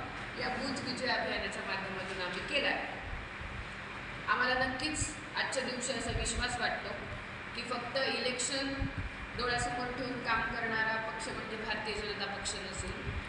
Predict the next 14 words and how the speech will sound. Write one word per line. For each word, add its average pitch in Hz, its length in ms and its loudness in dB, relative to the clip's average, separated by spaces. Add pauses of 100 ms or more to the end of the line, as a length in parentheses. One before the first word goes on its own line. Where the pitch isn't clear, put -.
(140)
अत्यंत 269 680 0
तळागाळात 226 880 4
सर्वांना 226 400 -2
सोबत 247 500 -2
घेऊन 226 180 0
जाणारा - 540 2 (340)
आणि 240 140 4
बूथवर 269 580 2
सातत्याने 277 1000 2
काम 247 320 4
करणारा 233 420 0
आमचा 208 280 -2
पक्ष - 380 -6
आहे. 190 240 -2